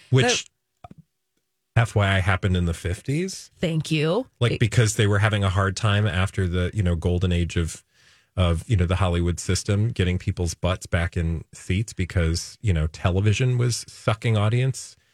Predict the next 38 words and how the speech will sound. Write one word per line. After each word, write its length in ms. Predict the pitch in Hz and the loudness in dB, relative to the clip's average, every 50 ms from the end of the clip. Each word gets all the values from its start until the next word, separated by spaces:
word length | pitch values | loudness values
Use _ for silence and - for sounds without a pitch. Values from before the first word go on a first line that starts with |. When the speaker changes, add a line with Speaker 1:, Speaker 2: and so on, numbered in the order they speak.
| _ - | _ -4
Speaker 2:
Mm-hmm. 340 | 185 180 165 156 160 143 - | -2 -2 -2 -2 0 0 2
Speaker 1:
uh, 240 | 107 107 110 117 - - | 2 2 2 0 -2 -4
from 280 | - - 127 117 131 | -4 -2 0 0 0
them. 260 | 139 147 151 160 156 - _ - | 0 0 0 -2 -2 -4 _ -4
Speaker 2:
Mm-hmm. 440 | 180 180 170 151 160 151 127 131 160 170 - | -2 -2 0 -2 -2 -4 -4 -4 -6 -6 -6
Exactly. 640 | - 180 170 - - 190 185 196 196 - - 165 151 | -6 -6 -6 -4 -4 -2 -2 -2 -4 -4 -2 -2 0
We've 220 | 147 160 165 156 - _ _ | 2 2 0 0 -2 _ _
d-, 140 | - 180 170 | -2 -2 0
been 300 | - 170 156 180 170 170 165 | 0 0 0 2 2 2 2
down 260 | 180 170 165 170 165 | 2 2 2 2 2
this 180 | 160 156 - | 2 0 0
road 320 | 156 165 165 160 160 156 156 | -2 0 0 0 0 0 -2
before. 560 | 156 147 - - 226 226 185 131 110 143 165 | -4 -4 -2 -2 -2 0 0 0 0 2 2
Speaker 1:
Yeah. 280 | 127 170 190 165 80 76 - - | 2 2 2 0 -2 -6 -4 -4
Speaker 2:
It's 200 | - 185 - - | -4 -2 -2 -2
just 300 | - 208 190 - - - | -2 0 0 0 0 0
that 320 | 190 190 175 165 - 175 | 0 0 0 -2 -4 -8
for 240 | - - - 208 190 | -8 -2 -2 0 2
most 300 | 185 196 233 254 - - | 2 2 0 0 0 0
of 120 | 202 180 190 | 0 0 0
us, 280 | 175 180 196 - - - _ _ - - | 0 0 -2 -4 -6 -10 _ _ -18 -8
we 200 | - 202 247 269 | -2 0 2 2
haven't 320 | 220 262 285 330 392 339 285 | 4 2 2 2 2 0 0
been 160 | 262 247 220 | 0 0 2
down 240 | - 208 196 190 185 | 0 0 2 2 0
this 200 | 180 175 - - | 0 0 0 0
road 280 | 170 160 180 254 247 | 0 0 0 0 0
because 480 | - 226 - - 214 226 226 220 - - - - - _ _ _ | -2 -2 -2 0 0 2 2 0 -2 -4 -8 -16 -20 _ _ _
perhaps 480 | - 233 226 208 220 220 240 - - 226 | -4 -2 -2 0 0 -2 -2 -2 -4 -2
we 140 | 220 240 240 | -2 0 2
weren't 340 | 220 247 240 247 247 - - | 2 2 2 2 0 -4 -6
the 160 | - 226 226 240 | -4 0 0 2
movie-going 580 | 254 262 240 254 - - 262 269 277 269 262 | 2 2 -2 0 0 0 0 0 0 -2 -2
public 420 | - - 453 453 403 330 220 - 202 | -2 0 0 2 2 2 2 2 2
in 100 | 190 190 | 2 2
the 80 | 180 | 4
nineteen 460 | 175 165 165 160 - - 175 165 165 | 2 2 0 0 0 0 0 0 0
fifties. 600 | - - 185 165 - - 165 139 - - - - | 0 0 -2 -2 -2 -4 -6 -6 -4 -6 -8 -10